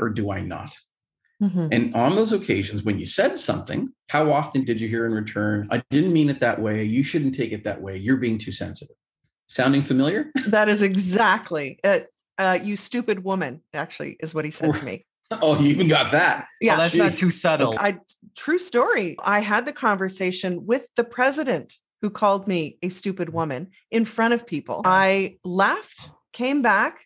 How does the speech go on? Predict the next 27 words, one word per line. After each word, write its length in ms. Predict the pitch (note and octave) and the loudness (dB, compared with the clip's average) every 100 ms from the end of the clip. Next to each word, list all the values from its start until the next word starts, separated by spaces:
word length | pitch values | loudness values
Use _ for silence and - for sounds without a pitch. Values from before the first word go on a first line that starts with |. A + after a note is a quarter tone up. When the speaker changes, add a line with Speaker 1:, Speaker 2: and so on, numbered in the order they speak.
| - - | -20 -16
Speaker 2:
cooled 280 | - D4+ | -8 -2
off, 320 | F3+ C#3 C4 - | 0 0 -2 -4
came 220 | A#3+ A#3+ | -2 0
back 300 | D#3+ D3 G3+ | 0 -2 -4
and 120 | F#3+ | -6
said, 200 | G3 F#3+ | -6 -2
"Don't 180 | G3+ F#3 | 0 0
ever 160 | D#3+ | 0
speak 260 | D#3 - - | -4 -10 -16
to 100 | - | -14
me 60 | C3+ | -12
that 200 | B2 - | -10 -12
way." 240 | - F#3 _ _ _ _ _ _ _ _ _ _ _ _ - | -14 -16 _ _ _ _ _ _ _ _ _ _ _ _ 0
And 640 | F#3+ F3 F3 F3 F3 E3+ - | 4 4 4 4 0 -4 -14
stayed 400 | - - A3 A3+ | -8 0 0 0
with 140 | A#3+ | -4
the 80 | A3 | -2
organization 840 | G#3 G3 F#3+ F#3 F#3+ F3+ F3+ F#3 | 0 0 0 0 0 0 0 -2
about 1000 | F#3+ D4 F4+ F4 E4 D#4 C#4 B3 A3+ G#3+ - | 0 0 0 0 0 2 2 2 0 -2 -4
maybe 540 | C4+ C#4 B3+ A#3 G3+ | -2 0 2 4 2
six 260 | F#3+ F3+ F3 | 0 -4 -4
months 240 | B2 - | -6 -4
longer. 400 | - - - - - _ _ _ _ - - - _ _ _ _ _ _ _ _ _ _ - - | -6 -6 -8 -10 -12 _ _ _ _ -20 -20 -20 _ _ _ _ _ _ _ _ _ _ -20 0
But 320 | G#3 F#3 F3 | 2 2 2
that 260 | F3 E3+ - | 2 2 0
is 180 | F3 | -4
Speaker 1:
Right. 220 | D#3+ D3+ | -6 -12